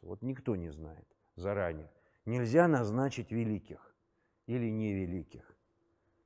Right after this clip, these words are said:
Да, вот. А, а в этом вся, ве-, вся, весь и риск заключается. А как же вы думали, да? Если у Куна бы были очки волшебные, да, надел, посмотрел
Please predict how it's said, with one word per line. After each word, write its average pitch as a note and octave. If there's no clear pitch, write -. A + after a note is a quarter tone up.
Да, F3
вот. A#2+
А, B2+
а C3+
в C3
этом G3
вся, D#3
ве-, C#3
вся, B2+
весь D3+
и F#3+
риск C#3+
заключается. A#2
А B2
как B2
же F2
вы A#2+
думали, F#2+
да? C3
Если D#3
у D#3+
Куна D#3+
бы A#2+
были D3+
очки D3
волшебные, A2
да, C3
надел, C#3+
посмотрел C#3